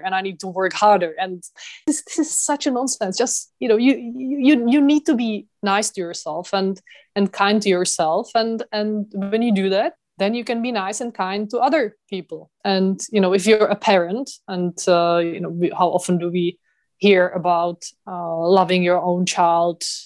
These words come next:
unconditionally? You cannot love someone else unconditionally if you don't love yourself unconditionally. And of course, I would not love myself unconditionally because I need to do this, I need to do that. I'm, I'm still not very good at this, you know?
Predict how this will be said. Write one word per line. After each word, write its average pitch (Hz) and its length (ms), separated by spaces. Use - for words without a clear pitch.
unconditionally? 185 1080
You 190 160
cannot 202 420
love 180 300
someone 170 460
else 165 160
unconditionally 170 680
if 156 80
you 175 120
don't 170 180
love 165 260
yourself 160 540
unconditionally. 165 880
And 196 120
of 247 120
course, 247 240
I 202 100
would 196 180
not 196 160
love 180 260
myself 175 380
unconditionally 180 800
because - 460
I 175 80
need 175 120
to 180 80
do 190 100
this, 160 240
I 175 80
need 175 120
to 196 80
do 160 60
that. 156 160
I'm, 180 280
I'm 180 180
still - 280
not 196 140
very 180 200
good 175 260
at 185 140
this, - 340
you 214 60
know? 214 120